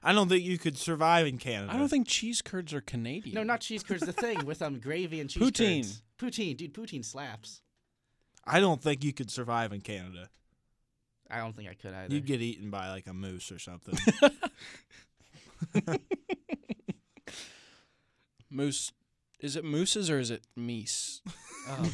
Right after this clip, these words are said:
Speaker 3: goodness.
Speaker 1: <laughs>
Speaker 3: Um, yeah, we're stopping this now. Cutting it.
Speaker 1: <laughs>
Speaker 3: All right, let's,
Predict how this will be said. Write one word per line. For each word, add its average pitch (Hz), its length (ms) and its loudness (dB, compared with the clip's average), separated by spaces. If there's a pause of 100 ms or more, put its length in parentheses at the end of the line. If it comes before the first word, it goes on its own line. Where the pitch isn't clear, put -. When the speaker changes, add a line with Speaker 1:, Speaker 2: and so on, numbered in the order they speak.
Speaker 3:
goodness. - 540 6
Speaker 1:
<laughs> - 40 -16 (500)
Speaker 3:
Um, 120 220 -2
yeah, 135 220 -2
we're 131 140 -6
stopping 147 380 -2
this 135 200 -4
now. 127 320 -2 (180)
Cutting 165 420 2
it. 139 200 0 (320)
Speaker 1:
<laughs> 165 280 -6
Speaker 3:
All 139 120 0
right, 139 200 0
let's, 165 200 -4